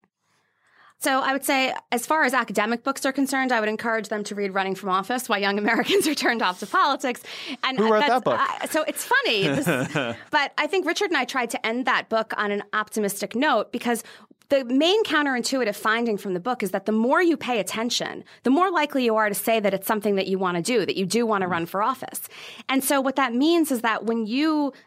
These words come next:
Speaker 1: immerse yourself in the system and when you see what's going on, you do happen upon some pretty positive, good examples. It's just that you're not gonna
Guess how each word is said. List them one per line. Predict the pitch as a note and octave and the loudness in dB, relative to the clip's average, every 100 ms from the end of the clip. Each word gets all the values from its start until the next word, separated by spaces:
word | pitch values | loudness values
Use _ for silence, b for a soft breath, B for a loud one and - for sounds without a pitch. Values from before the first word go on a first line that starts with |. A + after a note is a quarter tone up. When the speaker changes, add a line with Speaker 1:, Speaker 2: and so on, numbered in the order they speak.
| B | B
Speaker 1:
immerse | A#3 A3+ C#4 - | 0 2 2 2
yourself | C4 - F#3+ F#3 | -2 2 0 0
in | A3 G#3+ | -2 0
the | |
system | F#3 C#4 - G3+ F3 | 0 -2 -2 -2 0
and | F#3+ | 0
when | A3 | 0
you | A#3+ | 0
see | - C#4+ C#4+ | 0 0 -2
what's | A#3+ | -2
going | - F#3 F#3 | -4 -2 -2
on, | A3 B3 D3 - B | 0 0 -2 -6 B
you | A#3+ C4 | 0 2
do | E4+ A4 | 4 2
happen | - C#4 C#4 D4 | 2 -2 0 -2
upon | A#3+ - G3+ F#3 F#3+ | -2 -2 0 0 -2
some | A#3+ F#3+ | -2 -2
pretty | - D4+ C4 | -2 -2 -2
positive, | - A#3 A#3 G#3+ G#3 E3 | -2 0 2 2 0 0
good | A3+ | 0
examples. | G3 F3 G#3 C4 - - - | 0 0 0 -2 -4 -6 -4
It's | - - | -4 -2
just | C#4 - | -4 -2
that | A#3 | -2
you're | G#3+ | 0
not | A#3 B3 B3+ | 0 0 0
gonna | B3 G#3+ | 0 0